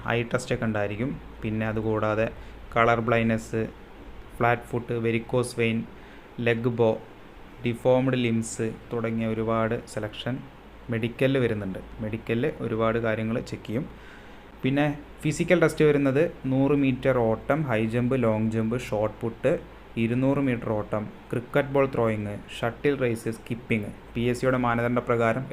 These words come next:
എട്ട് ഇവന്റ് ഉണ്ടാവും. അതിൽ നിന്ന് നിങ്ങൾ അഞ്ചെണ്ണം എന്തായാലും പാസ്സാവണം. അപ്പോൾ എട്ട് ഇവന്റിൽ നിന്ന് അഞ്ചെണ്ണം നിങ്ങൾ പാസ്സാവുക. ആദ്യം റിട്ടൺ എക്സാം ആണ്. റിട്ടൺ എക്സാം പാസ്സാവുന്നവരെയാണ് ഈ പറയുന്ന ഫിസിക്കൽ ക്വാളിഫിക്കേഷൻ, അതായത് ഫിസിക്കൽ ടെസ്റ്റ്, പിന്നെ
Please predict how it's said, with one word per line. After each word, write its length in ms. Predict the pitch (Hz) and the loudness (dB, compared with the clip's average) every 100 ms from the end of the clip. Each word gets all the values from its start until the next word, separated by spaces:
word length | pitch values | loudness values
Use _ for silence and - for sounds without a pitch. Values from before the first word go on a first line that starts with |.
| 117 | -6
എട്ട് 160 | - 139 | -2 0
ഇവന്റ് 220 | 123 120 | 0 0
ഉണ്ടാവും. 280 | 117 113 180 - - - - 127 | 0 0 0 -4 -14 -10 0 2
അതിൽ 120 | 156 | 4
നിന്ന് 160 | 180 175 | 4 4
നിങ്ങൾ 180 | 147 139 185 143 | 4 2 2 0
അഞ്ചെണ്ണം 460 | 117 123 127 127 151 - 113 | 0 2 2 2 -2 -4 -2
എന്തായാലും 440 | 123 131 127 135 127 | 2 4 4 4 2
പാസ്സാവണം. 500 | 107 101 104 95 - - - - - - - - 123 | 0 0 -4 -6 -8 -12 -20 -20 -20 -20 -20 -8 -2
അപ്പോൾ 160 | 117 160 | 4 6
എട്ട് 180 | 139 - | 6 4
ഇവന്റിൽ 200 | 165 147 | 4 6
നിന്ന് 120 | 139 160 | 4 2
അഞ്ചെണ്ണം 320 | 131 127 131 | 2 2 2
നിങ്ങൾ 160 | 131 131 123 | 2 2 4
പാസ്സാവുക. 460 | 113 107 113 107 104 - 123 | 4 2 0 0 -2 0 2
ആദ്യം 260 | 127 160 180 135 | 4 2 0 -2
റിട്ടൺ 180 | 120 131 | 0 0
എക്സാം 260 | 127 139 131 | 2 2 4
ആണ്. 140 | 120 156 - - | 4 2 -4 -8
റിട്ടൺ 220 | 117 123 123 | -2 -2 0
എക്സാം 200 | 135 135 | -2 2
പാസ്സാവുന്നവരെയാണ് 880 | 123 117 127 120 120 120 120 117 120 180 - - - - - | 2 2 0 0 0 0 2 2 0 -2 -8 -16 -18 -14 -4
ഈ 40 | 127 | 0
പറയുന്ന 300 | 123 123 123 131 | 2 2 0 -2
ഫിസിക്കൽ 400 | 123 117 110 143 143 | -4 -4 0 0 2
ക്വാളിഫിക്കേഷൻ, 680 | 120 117 113 117 - 117 110 110 | 4 4 2 -2 2 2 0 -2
അതായത് 220 | 113 117 135 | 0 0 -2
ഫിസിക്കൽ 340 | 117 120 120 123 | -4 -4 -2 -2
ടെസ്റ്റ്, 340 | 120 - - 120 - - | -2 -4 -4 -4 -4 -8
പിന്നെ 260 | 123 120 | -4 0